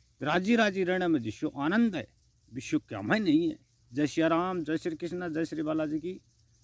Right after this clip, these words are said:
साथियों, आपने कविता समाज सुधार कविता आवे हमेशा के लिए, तो इन्हें सब्सक्राइबर भी करिया करो और शेयर भी करिया करो आगे से, ताकि दूसरे दिन क्यों क्यों मैं थारे लिए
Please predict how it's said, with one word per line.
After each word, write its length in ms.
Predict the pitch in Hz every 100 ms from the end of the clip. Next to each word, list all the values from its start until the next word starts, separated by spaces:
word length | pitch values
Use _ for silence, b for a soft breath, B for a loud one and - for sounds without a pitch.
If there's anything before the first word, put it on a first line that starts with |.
| _
साथियों, 480 | - 147 - 175 180
आपने 260 | 151 147 170
कविता 460 | - 139 156 175 180 190 _ _ _ -
समाज 400 | 139 139 165 214
सुधार 340 | 147 143 139
कविता 380 | - 143 151 139
आवे 260 | 135 180 170
हमेशा 420 | 107 151 - 156
के 100 | 143
लिए, 260 | 147 160 - _ _ _ _ -
तो 80 | 165
इन्हें 120 | 160
सब्सक्राइबर 640 | - 127 - 131 151 185
भी 120 | 208 202
करिया 260 | 185 175
करो 160 | 165 180
और 80 | 175
शेयर 400 | - 127 160 196
भी 120 | 196
करिया 220 | 170 156
करो 220 | - 107 - _ _ _ _ _
आगे 260 | 127 131 147
से, 160 | - 92 _ _ _ _ _ _ _ _ _ _ _
ताकि 340 | 139 139 151
दूसरे 380 | 139 175 170 147
दिन 200 | 139 151
क्यों 300 | 143 170 175
क्यों 140 | 143 147
मैं 160 | 120
थारे 220 | - 104
लिए 320 | 117 127 139